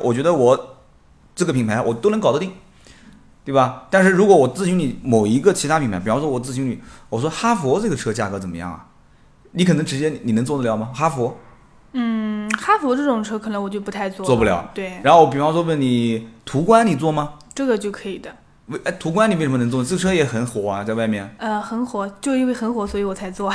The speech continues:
Speaker 2: <laughs>
Speaker 1: 那我再问你，比方说宝来、速腾，或者是问你本田C R V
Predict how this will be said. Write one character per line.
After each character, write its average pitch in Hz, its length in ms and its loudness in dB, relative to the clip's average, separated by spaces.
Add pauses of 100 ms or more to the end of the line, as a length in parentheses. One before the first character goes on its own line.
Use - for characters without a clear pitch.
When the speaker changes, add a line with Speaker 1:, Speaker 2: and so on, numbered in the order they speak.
Speaker 2:
<laughs> 226 160 -4
Speaker 1:
那 175 100 8
我 151 120 6
再 170 100 6
问 170 140 2
你， 135 80 2
比 135 80 2
方 143 100 2
说 156 140 2
宝 123 260 6
来、 147 260 8
速 190 220 2
腾， 165 380 2 (340)
或 180 100 2
者 170 140 6
是 175 100 2
问 180 160 2
你 151 360 -2 (120)
本 127 160 0
田 135 320 2
C 185 140 0
R 180 160 6
V 185 260 0